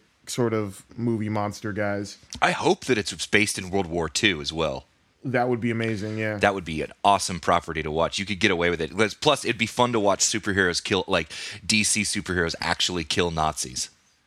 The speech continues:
Speaker 1: Mm-hmm.
Speaker 2: Um, but yeah, so he's written, uh, Gunn has written the Creature Commandos series, uh,
Speaker 1: Okay.
Speaker 2: himself. Um, and I think it's gonna, it's gonna be a limited run,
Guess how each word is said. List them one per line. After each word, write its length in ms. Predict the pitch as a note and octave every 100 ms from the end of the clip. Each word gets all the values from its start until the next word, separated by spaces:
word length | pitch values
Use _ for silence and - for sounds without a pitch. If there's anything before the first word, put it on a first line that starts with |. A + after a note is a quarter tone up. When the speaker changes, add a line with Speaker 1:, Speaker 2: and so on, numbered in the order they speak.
| _ _
Speaker 1:
Mm-hmm. 380 | F#3 F3+ F#3 A#3+ A3 - - _ - - - - - -
Speaker 2:
Um, 400 | A#2 A2 F#2+ E2+ - - - _
but 80 | A#2+
yeah, 80 | A#2
so 180 | - A#2+
he's 260 | - -
written, 240 | D3 D#3 B2
uh, 200 | B2+ A2+
Gunn 340 | G2 C3+ D#3
has 200 | C#3+ C3+ F#2
written 520 | C3 B2 A2+ G#2+ F#2+ - _
the 80 | -
Creature 320 | - B2+ A#2+
Commandos 760 | - A#2+ A2+ A2 G#2 G2 - -
series, 600 | - - A2+ A#2+ B2 - - - - - - - - _ _ -
uh, 160 | G2+ F#2
Speaker 1:
Okay. 100 | C3
Speaker 2:
himself. 640 | F#2+ - A2 A#2 - - - - _ -
Um, 540 | G#2 G2+ F2+ E2 D2+ D#2+ _ _ _ _ - F#2+
and 180 | G2 F2+
I 60 |
think 320 | E2 - A#2+
it's 280 | A#2+ - -
gonna, 240 | G2+ G#2+ F2+
it's 160 | G2+
gonna 160 | - C3+
be 220 | B2+ A#2
a 100 | G2
limited 480 | G2 A2 A2 G#2 F#2
run, 540 | F2 F2+ F2+ F2 D#2